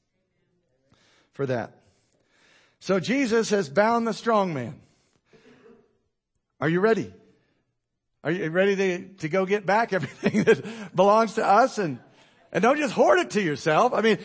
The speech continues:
there's people dying out there. That's the, who was behind that Christianity is solely about dying and going to heaven? The devil did that. The devil said, "Hey, um, yeah, I'll give you your signing a card thing here,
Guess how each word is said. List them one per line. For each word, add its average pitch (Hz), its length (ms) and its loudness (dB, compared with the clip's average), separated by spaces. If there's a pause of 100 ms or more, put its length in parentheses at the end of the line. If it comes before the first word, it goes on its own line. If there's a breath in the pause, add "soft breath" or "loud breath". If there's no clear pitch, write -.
there's 269 320 4 (180)
people 285 260 2
dying 294 460 6
out 175 220 2
there. 127 200 -2
That's 175 240 -2
the, - 120 -6 (580 soft breath)
who 339 160 2
was 302 140 0
behind 233 600 4 (220 loud breath)
that 226 160 4
Christianity 262 600 0
is 214 100 2
solely 254 320 4
about 220 480 0
dying 240 360 4
and 240 120 0
going 277 240 2
to 269 80 6
heaven? 277 380 2 (180 soft breath)
The 359 120 0
devil 370 440 6
did 185 220 2
that. 165 340 0 (1500)
The 196 100 -2
devil 294 260 4
said, 226 220 2
"Hey, 262 240 2
um, 208 260 0 (180 soft breath)
yeah, 208 260 0
I'll 226 120 0
give 214 180 -4
you 214 100 -4
your 190 260 -2
signing 202 400 -2
a 156 60 -6
card 185 380 -2
thing 170 260 -8
here, 151 520 -4